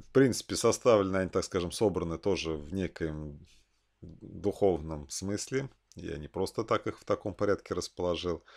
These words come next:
Я думаю, что, прослушав их сейчас все, что-то каждый для себя поймёт. Такую я заставочку сделал, где Иисус,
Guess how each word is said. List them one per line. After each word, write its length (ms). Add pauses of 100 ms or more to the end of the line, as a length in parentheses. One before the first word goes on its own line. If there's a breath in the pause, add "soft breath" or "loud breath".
(400 loud breath)
Я 140
думаю, 260
что, 160
прослушав 680
их 120
сейчас 200
все, 300 (960)
что-то 380
каждый 360
для 140
себя 480 (720 soft breath)
поймёт. 580 (800 soft breath)
Такую 320
я 40
заставочку 600
сделал, 300
где 220
Иисус, 560